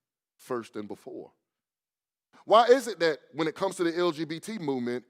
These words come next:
it will make media news headlines all over the world if, if somebody that was, quote unquote, a part of that community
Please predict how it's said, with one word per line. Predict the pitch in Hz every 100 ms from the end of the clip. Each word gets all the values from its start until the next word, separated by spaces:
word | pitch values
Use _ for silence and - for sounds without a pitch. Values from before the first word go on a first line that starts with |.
| _ _ _ _ _ _ _ _ _ _ _
it | 233
will | 220 170
make | 220 214
media | 156 175 247 262 247
news | 220 226 220 -
headlines | 208 185 170 156 151
all | 165 165
over | 156
the | 151
world | 156 117 90 - -
if, | 151 143 - _ _
if | 160 - _
somebody | - 233 247 220 196 175
that | 170 151
was, | 151 - - _ -
quote | 190 170
unquote, | - 180
a | 147
part | 180 160
of | 156
that | 160
community | 139 160 214 156 123